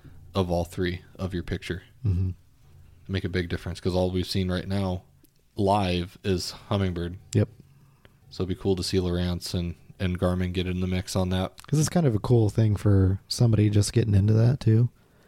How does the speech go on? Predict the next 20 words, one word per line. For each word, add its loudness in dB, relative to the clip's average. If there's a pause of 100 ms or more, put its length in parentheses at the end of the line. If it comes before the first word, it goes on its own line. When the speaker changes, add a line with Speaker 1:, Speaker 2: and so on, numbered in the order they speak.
(580)
Speaker 2:
Is 2
Speaker 1:
Well, 4
Speaker 2:
if 4
Speaker 1:
it 6
Speaker 2:
you're, 6
Speaker 1:
makes -2
it 0
fun -2
to 2
watch 0
again, -4
Speaker 2:
if -12
you're 6
Speaker 1:
'cause 4
Speaker 2:
watching 4
all 6
three, 4
then 6
you 4
can, 4